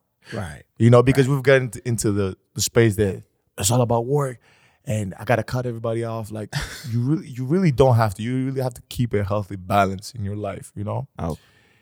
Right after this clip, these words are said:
Speaker 2: And, and the other one was just like, man, just family.
Speaker 1: There we
Speaker 2: Just
Speaker 1: go.
Speaker 2: family, man. I, you know, a lot of people regret not being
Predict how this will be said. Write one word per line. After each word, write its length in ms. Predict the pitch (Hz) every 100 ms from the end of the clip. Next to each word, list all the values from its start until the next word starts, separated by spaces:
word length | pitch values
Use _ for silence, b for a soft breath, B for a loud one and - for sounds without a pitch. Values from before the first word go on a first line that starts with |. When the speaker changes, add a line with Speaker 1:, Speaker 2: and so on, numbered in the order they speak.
| b _
Speaker 2:
And, 680 | 110 110 104 101 95 92 - _ _ _ _ _ _ _ _ _ _ -
and 200 | 107 107
the 100 | 104
other 140 | 123
one 180 | 135 117
was 140 | 95 90
just 120 | 90
like, 260 | 92 90
man, 200 | 92 98
just 220 | 95 95 -
family. 640 | - 95 117 120 87 98 92 _ _ _
Speaker 1:
There 160 | - 117
we 80 | 123
Speaker 2:
Just 140 | 139
Speaker 1:
go. 80 | 135
Speaker 2:
family, 300 | 107 113 92
man. 200 | 90 95
I, 340 | 101 98 101 104 101
you 120 | 104
know, 180 | 104 101
a 40 | 107
lot 120 | 110
of 60 | 110
people 140 | 107
regret 320 | 104 107 110
not 220 | 107 110 104
being 420 | 107 104 101